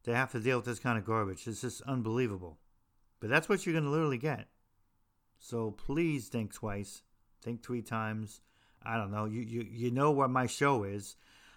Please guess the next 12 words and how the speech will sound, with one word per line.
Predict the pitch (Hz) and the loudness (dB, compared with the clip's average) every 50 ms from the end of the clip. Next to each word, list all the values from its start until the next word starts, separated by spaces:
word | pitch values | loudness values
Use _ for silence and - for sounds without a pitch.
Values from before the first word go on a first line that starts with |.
| _ - | _ -6
All | 110 107 | 0 2
right? | 120 143 - - - _ _ _ _ _ _ _ _ _ _ _ - | 2 2 2 0 -6 _ _ _ _ _ _ _ _ _ _ _ -18
Strength | - - - 135 151 156 151 | -8 -4 0 2 2 2 2
to | - 165 | 2 2
be | 151 156 156 | 4 6 6
human | 151 165 170 165 160 160 | 8 8 8 8 6 6
at, | 151 147 143 139 120 | 6 6 4 4 4
at, | 131 131 - 123 131 131 117 | 2 2 2 0 -2 -2 0
at | 123 127 117 | 0 0 0
ravemail | 104 110 127 143 151 147 135 143 147 151 147 131 | 2 4 6 6 6 6 6 4 4 4 4 6
dot | 135 143 143 139 - | 6 6 6 6 4
com. | - 147 151 143 123 101 90 | 2 0 2 2 2 0 -2